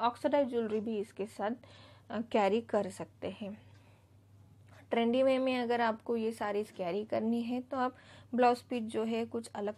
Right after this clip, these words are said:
तरीके से डिज़ाइन कर लो, स्टिच कर लो, तो आपको ये साड़ीज़ definitely बहुत ही प्यारा लुक देने वाली है। आप देखेंगे जो एम्ब्रॉयडरी है साड़ी का वो बहुत ही प्यारा है, and उसके कॉम्प्लीमेंट में आपको मिलता है कॉन्ट्रास्ट कलर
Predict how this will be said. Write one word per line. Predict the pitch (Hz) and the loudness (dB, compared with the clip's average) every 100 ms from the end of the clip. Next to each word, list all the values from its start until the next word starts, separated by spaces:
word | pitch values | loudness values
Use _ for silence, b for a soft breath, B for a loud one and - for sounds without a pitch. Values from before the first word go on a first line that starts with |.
| - | -2
तरीके | 208 214 220 220 | 0 0 0 0
से | 226 254 247 | 0 -2 0
डिज़ाइन | 254 226 233 233 240 | 0 0 0 0 0
कर | 240 240 | 0 0
लो, | 240 240 247 | 2 2 2
स्टिच | 240 - 226 - | -2 -6 -8 -6
कर | - 233 | -6 -4
लो, | 220 | -4
तो | 226 233 254 B B B - | -2 -2 -2 B B B -8
आपको | 226 226 233 | -8 -4 -2
ये | 226 | 0
साड़ीज़ | 226 233 220 226 | -2 -4 -4 -4
definitely | 220 208 226 214 220 220 240 240 - | -4 -6 -4 -6 -4 -2 -2 -2 -4
बहुत | - 196 214 - | -4 -2 -6 -6
ही | 220 | -4
प्यारा | 214 196 202 | -2 -2 -2
लुक | 226 208 | -4 -6
देने | 214 190 185 | -6 -4 -4
वाली | 190 175 190 | -6 -6 -6
है। | 208 | -4
आप | 208 196 | -4 -4
देखेंगे | 214 190 - 247 247 247 262 B B B B 233 | -4 -4 -2 0 2 2 0 B B B B -6
जो | 202 | -4
एम्ब्रॉयडरी | 226 - 214 240 262 269 269 | -6 -2 2 2 4 2 0
है | 254 254 | -2 -4
साड़ी | - 220 190 220 | -2 0 2 0
का | 220 208 | 0 0
वो | 180 214 214 214 | 0 -2 -6 -6
बहुत | - 185 196 202 - | -10 -4 -2 -4 -4
ही | 214 | -6
प्यारा | - 185 180 190 | -4 -6 -4 -6
है, | - - - B B B B - | -6 -8 -8 B B B B -6
and | 220 | -4
उसके | 247 240 - - - 294 | -4 -8 -12 -20 -2 0
कॉम्प्लीमेंट | 285 - 214 226 254 262 254 226 233 | 0 0 -2 0 0 0 0 -2 -4
में | 214 | -6
आपको | 190 - - 202 | -6 -12 -4 -2
मिलता | 208 208 220 | -2 -2 -4
है | 220 226 262 | -4 -2 -4
कॉन्ट्रास्ट | - 226 247 269 247 - | -4 -4 -2 0 0 0
कलर | - 208 202 | -6 -6 -6